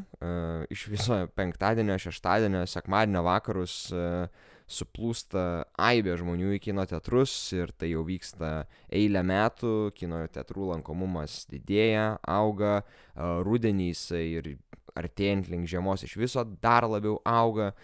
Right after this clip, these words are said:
todėl kad tas laikotarpis toks yra ir yra turbūt didžiausias metuose. Ir eilės yra tokios, kad neįmanoma nusipirkti popkornų ir gėrimo į savo mėgstamą filmą, kas yra iš principo viena esminių ėjimo į kino teatrą,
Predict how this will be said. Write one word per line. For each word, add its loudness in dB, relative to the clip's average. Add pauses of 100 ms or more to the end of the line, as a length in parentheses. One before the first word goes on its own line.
(200)
todėl -4
kad -6
tas -8
laikotarpis -2
toks -6
yra 0 (340)
ir -6
yra -2
turbūt -4
didžiausias 0
metuose. -4 (340)
Ir 2 (720)
eilės 2
yra 2
tokios, 2
kad -2
neįmanoma 2
nusipirkti -2
popkornų 2
ir 0
gėrimo 4
į -8
savo 0
mėgstamą 0
filmą, 4 (680)
kas -2
yra 4
iš -2
principo -4
viena 0
esminių 0
ėjimo 2
į -6
kino -2
teatrą, -2